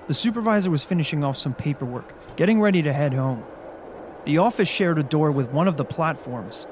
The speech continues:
so every time a train arrived at the station, he could feel it rattle on its hinges. But for the first time since he'd worked there, he felt the rattle,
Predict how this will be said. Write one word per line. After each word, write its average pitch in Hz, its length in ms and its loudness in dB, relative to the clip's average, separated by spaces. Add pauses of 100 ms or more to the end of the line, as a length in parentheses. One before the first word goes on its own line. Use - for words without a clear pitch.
(220)
so 139 160 -2
every 165 300 2
time 160 220 2
a 120 40 0
train 180 320 0
arrived 160 440 2
at 135 60 -6
the 120 60 -8
station, 135 480 -4 (320)
he 165 80 -4
could 147 160 -2
feel 185 240 2
it 147 80 2
rattle 139 440 -2
on 131 100 0
its 127 160 -2
hinges. 135 680 0 (840)
But 131 120 -6
for 175 100 -2
the 147 80 0
first - 340 -2
time 226 200 4
since 185 260 2
he'd 135 140 -4
worked 190 300 0
there, 131 320 -4 (440)
he 147 120 0
felt 254 340 0
the 147 80 0
rattle, 139 420 0